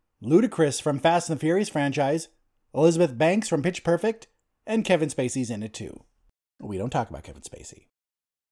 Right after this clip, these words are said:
That's how much I love this movie. Even though it has a despicable human being like Kevin Spacey in it, I still watch this.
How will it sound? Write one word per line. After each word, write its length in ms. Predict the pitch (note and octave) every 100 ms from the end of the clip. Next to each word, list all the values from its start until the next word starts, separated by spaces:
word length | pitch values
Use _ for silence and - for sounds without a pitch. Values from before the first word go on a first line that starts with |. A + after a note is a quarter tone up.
| _ _ _ _ _ -
That's 280 | G#3+ C4+ -
how 180 | G3+ A3
much 200 | G#3+ G#3+
I 120 | E3+
love 220 | D#3+ F3+
this 180 | F#3 E3
movie. 340 | C#3 A2 G#2+
Even 320 | - G#3+ A#3+ A3+
though 160 | G#3
it 60 | F3
has 280 | D3 F#3 E3+
a 100 | D#3+
despicable 1080 | C#3+ D3+ - - - _ G3+ A#3 A#3 G#3 F#3+
human 340 | E3+ G3 F3+
being 320 | D3+ F#3+ D#3+
like 160 | C3+ C3+
Kevin 220 | F3 E3
Spacey 440 | D3 - F3+ - -
in 160 | A2
it, 220 | G2+ F2+ _ _ _ -
I 120 | D3+
still 280 | D#3+ - G3+
watch 340 | F#3 A3 A3+
this. 360 | - D#2+ - -